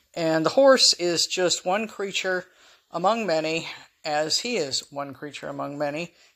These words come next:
and he shouldn't be persecuted for who, who he is. Um,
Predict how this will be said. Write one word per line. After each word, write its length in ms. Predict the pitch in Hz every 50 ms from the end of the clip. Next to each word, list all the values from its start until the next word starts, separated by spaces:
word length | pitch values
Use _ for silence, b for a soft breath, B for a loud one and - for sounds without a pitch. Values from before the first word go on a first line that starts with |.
| b _
and 260 | - 156 156 151 151 143
he 160 | 160 190 185
shouldn't 460 | - - - 165 160 165 151 - -
be 200 | 147 143 147 147
persecuted 560 | 147 - 202 196 - 160 - 151 135 151 151
for 200 | - - 139 - -
who, 300 | 165 - - - 160 156 - -
who 200 | 170 160 151 -
he 180 | - 151 156 -
is. 420 | 196 226 262 226 139 117 - - - b b b b b b b b _
Um, 460 | - 180 175 170 170 165 170 165 165